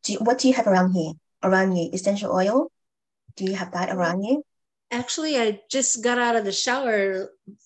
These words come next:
Speaker 2: thirty minutes
Speaker 1: Mm.
Speaker 2: ago, so I smell really good, like Dove. <laughs>
Speaker 1: Yes. So just do that sounds when you smell good. What is, how's that smell? Uh, how that sounds,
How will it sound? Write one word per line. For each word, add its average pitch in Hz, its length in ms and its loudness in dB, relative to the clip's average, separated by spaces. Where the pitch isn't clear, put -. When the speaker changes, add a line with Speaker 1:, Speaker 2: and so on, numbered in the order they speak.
Speaker 2:
thirty 233 220 4
minutes 254 320 6
Speaker 1:
Mm. 262 60 2
Speaker 2:
ago, 190 120 2
so 196 180 -6
I 196 40 -2
smell 226 360 0
really 208 220 4
good, 185 220 2
like 175 280 -2
Dove. 175 460 -2
<laughs> - 640 2
Speaker 1:
Yes. 214 480 2
So 233 300 6
just 285 360 4
do 262 180 8
that - 180 6
sounds 214 560 6
when 214 180 0
you 214 60 0
smell 208 320 6
good. - 380 2
What 226 200 0
is, 262 200 -2
how's 262 300 0
that 233 140 -2
smell? 190 540 -2
Uh, 196 160 -2
how 240 200 0
that 254 180 -6
sounds, 208 480 -6